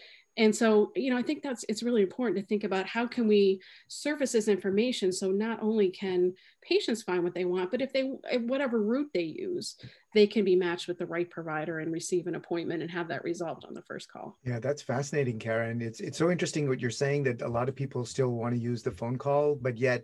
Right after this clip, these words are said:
Speaker 2: the whole online access industry is booming. So can you speak a little bit to that? Like, what is the kind of growth you've seen in the demand for being able to do all of these scheduling things online?
Speaker 1: That's a great question.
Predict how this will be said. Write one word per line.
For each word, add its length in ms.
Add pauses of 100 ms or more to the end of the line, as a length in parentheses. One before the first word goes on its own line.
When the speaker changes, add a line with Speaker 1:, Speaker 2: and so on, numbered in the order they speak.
(160)
Speaker 2:
the 460
whole 280
online 440
access 480
industry 400
is 120
booming. 480 (320)
So 400
can 140
you 100
speak 240
a 40
little 160
bit 140
to 80
that? 240
Like, 140
what 140
is 120
the 80
kind 200
of 100
growth 300
you've 180
seen 340
in 120
the 80
demand 540
for 560 (300)
being 180
able 180
to 120
do 300
all 180
of 100
these 200
scheduling 420
things 220
online? 460 (200)
Speaker 1:
That's 220
a 40
great 200
question. 420